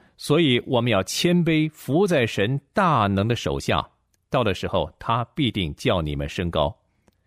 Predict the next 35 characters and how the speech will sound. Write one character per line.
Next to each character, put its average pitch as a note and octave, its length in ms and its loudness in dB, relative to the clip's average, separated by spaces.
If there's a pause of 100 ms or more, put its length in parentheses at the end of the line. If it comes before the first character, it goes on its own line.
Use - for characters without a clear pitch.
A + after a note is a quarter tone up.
(340)
深 B3+ 220 0
信 G3 160 2
彼 C3 180 2
得 B2+ 300 2 (220)
在 F3 160 2
这 D#3+ 100 0
个 C#3+ 100 2
失 G#3 200 -2
败 D#3+ 160 2
经 E3+ 180 0
验 B2+ 180 2
中， C3+ 300 0
他 - 180 -2
学 G2+ 280 -2
到 G#2+ 120 0
了 E2+ 120 2
很 D#2+ 400 -2
多 G2+ 120 -4
的 F#2 120 -2
东 E2+ 180 -4
西， C#2 180 -6 (380)
是 F#3+ 160 2
他 E3 160 2
在 C#3 160 2
平 D#3 420 0
顺 F#3 220 0
的 A2+ 80 2
环 G#2 240 0
境 A2+ 160 0
里 D2 140 -2
所 F2 200 -2
学 F2+ 200 -4
不 G2 100 -2
到 D#2+ 180 2
的。 - 160 -10